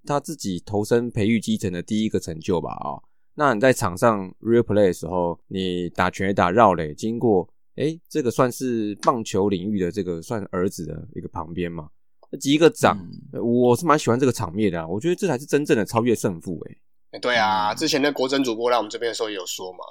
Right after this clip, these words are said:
Speaker 3: 就喜欢那种小朋友尽力的画面嘛。哦，
Speaker 1: 嗯。
Speaker 3: 那我们也觉得这个像是传承的画面啦，哦，欸，真的是蛮难得的啦，哦。
Speaker 2: 是嘛，是嘛，吼。然后我就觉得，
Speaker 1: 嗯。
Speaker 2: 有人就在媒体那边开玩笑，说什么再教育，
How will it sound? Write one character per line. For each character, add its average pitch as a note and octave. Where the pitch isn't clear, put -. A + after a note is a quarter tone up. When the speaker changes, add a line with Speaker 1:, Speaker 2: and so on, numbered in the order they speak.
Speaker 3:
就 A#2+
喜 A2
欢 A#2
那 A#2+
种 A#2
小 G#2+
朋 A2
友 G#2+
尽 A2+
力 A2+
的 G2
画 F#2+
面 F#2
嘛。 -
哦， A2+
Speaker 1:
嗯。 A2+
Speaker 3:
那 C3+
我 A#2+
们 A#2
也 A2
觉 A#2+
得 C3+
这 C3+
个 C#3
像 C3+
是 D3+
传 A#2+
承 C3+
的 A#2
画 B2+
面 A#2+
啦， G2+
哦， F#2+
欸， -
真 B2+
的 B2
是 B2+
蛮 A2
难 G#2+
得 G#2+
的 F#2
啦， G2
哦。 F#2+
Speaker 2:
是 -
嘛， B2
是 C#3+
嘛， A#2
吼。 A2+
然 D3+
后 F3
我 D3+
就 E3+
觉 D3+
得， C3
Speaker 1:
嗯。 B2
Speaker 2:
有 D3
人 D#3
就 F#3
在 F#3+
媒 E3
体 D3+
那 D3+
边 D#3+
开 D#3
玩 C3+
笑， C#3
说 D3
什 C#3
么 C3+
再 C3
教 B2
育， A#2+